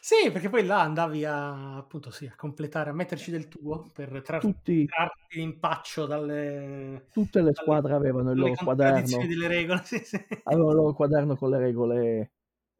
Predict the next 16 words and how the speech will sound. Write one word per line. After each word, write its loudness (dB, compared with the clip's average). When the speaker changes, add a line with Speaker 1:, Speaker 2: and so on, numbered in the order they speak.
Speaker 2:
le -2
regole 2
del -6
tavolo, -10
quindi... -12
E 0
Speaker 1:
Eh, -
sì. -2
Speaker 2:
staremo 2
a 4
vedere, 2
dai, -4
c'è, -6
c'è -12
Chris -4
Pine, -6